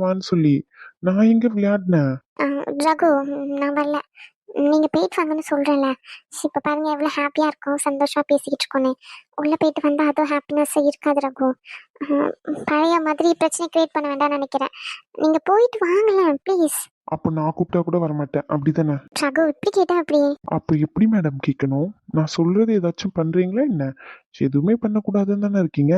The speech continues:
Speaker 1: அப்புறம் என்ன?
Speaker 2: அப்படிலாம் ஒண்ணும் இல்ல. என்ன பண்ணக்கூடாதுன்னு நினைச்சேன்?
Speaker 1: ம், என்னன்னு தெரியாதா?
Speaker 2: தெரியாம தான் கேக்குறேன்.
Speaker 1: Dress.
Speaker 2: ஆ?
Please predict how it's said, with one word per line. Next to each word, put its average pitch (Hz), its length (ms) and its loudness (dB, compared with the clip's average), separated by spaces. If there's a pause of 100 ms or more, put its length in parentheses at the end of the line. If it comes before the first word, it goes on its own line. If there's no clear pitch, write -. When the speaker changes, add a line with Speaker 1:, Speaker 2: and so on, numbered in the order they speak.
(180)
Speaker 1:
அப்புறம் 196 300 -2
என்ன? 135 140 -4 (380)
Speaker 2:
அப்படிலாம் 311 400 0
ஒண்ணும் 285 160 -2
இல்ல. 262 180 -10
என்ன 330 220 0
பண்ணக்கூடாதுன்னு 320 480 -4
நினைச்சேன்? 311 300 0 (300)
Speaker 1:
ம், 165 320 2 (160)
என்னன்னு 170 400 2
தெரியாதா? 143 480 0 (240)
Speaker 2:
தெரியாம 339 420 2
தான் 381 120 0
கேக்குறேன். 269 320 -2 (380)
Speaker 1:
Dress. 175 240 0 (640)
Speaker 2:
ஆ? 392 100 2